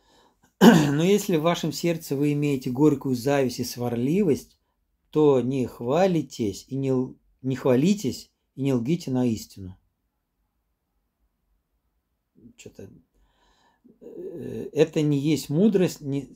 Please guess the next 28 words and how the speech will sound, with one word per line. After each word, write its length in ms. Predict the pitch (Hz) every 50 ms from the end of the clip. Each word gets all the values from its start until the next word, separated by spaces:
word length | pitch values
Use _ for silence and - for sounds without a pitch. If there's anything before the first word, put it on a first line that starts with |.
| - _
нисходящая 720 | 131 131 131 123 - - 139 131 143 147 139 - - 127
свыше, 460 | - - - 127 160 196 196 - - 147
но 100 | 135 127
земная, 440 | 120 123 139 139 143 143 143 131
душевная, 480 | 113 110 110 - - 160 170 175 151 127
бесовская. 680 | 113 120 117 120 - 156 165 170 - - - 139 127 - - - - _ _ _ _
Заметьте, 480 | _ - 123 123 139 165 196 190 - 202
что 180 | - - -
этот 240 | 131 120 117 110 -
апостол 480 | 123 120 - - 170 190 185 - - 131 113
говорит 420 | 117 107 113 120 131 147 147 -
про 140 | - 127 127
сердце. 520 | 123 - - 113 95 90 - - - - - - - - _ _ _ _ _ _ _ _ _ _ _ _ _ _ _ _ _ _ _ _
Э, 200 | - 120 117 113 107
древние 380 | 110 139 160 165 160 151 147
люди 220 | 147 160 147 123 123
считали, 680 | - - - 127 - - 160 190 208 190 147 120 113
что 240 | - - - 143 127
вместилищем 720 | 127 139 143 139 - - 156 147 135 127 - - 123 113
памяти, 460 | - 139 156 165 165 147 127 - -
интел-, 380 | 123 120 120 117 - - 143 - -
интеллектуальных 760 | 123 127 127 - 139 135 127 - - 143 143 139 131 127 123
способностей, 720 | - - 127 113 - - 160 165 156 147 127 123 - 113
всякого 460 | 113 - - 135 131 - - 117 110
знания, 480 | 107 104 117 127 147 165 170 151 127 113
тем 200 | - - 123 117
более 260 | 120 131 127 120 110
премудрости, 800 | 110 - 113 113 113 131 160 180 180 165 160 - - 151 143 -